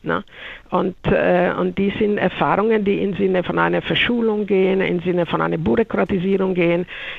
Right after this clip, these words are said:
im Sinne von E C T S-Punkte, die dann nach einem bes-, einem bestimmte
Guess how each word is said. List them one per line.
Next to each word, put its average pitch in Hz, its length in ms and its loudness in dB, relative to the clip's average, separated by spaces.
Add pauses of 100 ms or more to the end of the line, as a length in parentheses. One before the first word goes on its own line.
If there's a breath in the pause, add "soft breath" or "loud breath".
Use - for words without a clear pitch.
im 180 140 0
Sinne 185 300 2
von 165 280 -2
E 185 120 2
C - 180 -2
T 170 120 0
S-Punkte, 208 760 -2
die 180 140 -2
dann 165 180 0
nach 165 220 0
einem 175 100 -2
bes-, 170 160 -4
einem 175 240 -4
bestimmte 175 540 -2